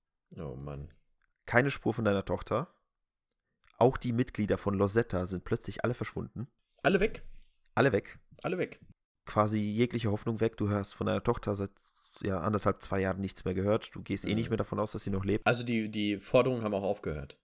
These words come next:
Speaker 2: Genau. Also die Leute sind einfach komplett, haben sich in Luft aufgelöst.
Speaker 1: Okay.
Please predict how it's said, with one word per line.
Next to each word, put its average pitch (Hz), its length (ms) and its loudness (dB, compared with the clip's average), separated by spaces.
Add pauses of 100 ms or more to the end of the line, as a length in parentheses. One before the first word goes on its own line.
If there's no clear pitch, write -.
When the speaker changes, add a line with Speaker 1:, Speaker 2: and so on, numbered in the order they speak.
(360)
Speaker 2:
Genau. 92 360 4 (120)
Also 95 240 -2 (140)
die 113 200 2
Leute 123 280 6
sind 110 100 -4
einfach 104 380 -4
komplett, - 400 0
haben 98 100 -2
sich 92 140 -6
in 95 60 -4
Luft 87 180 -4
aufgelöst. - 400 -8
Speaker 1:
Okay. 82 220 -6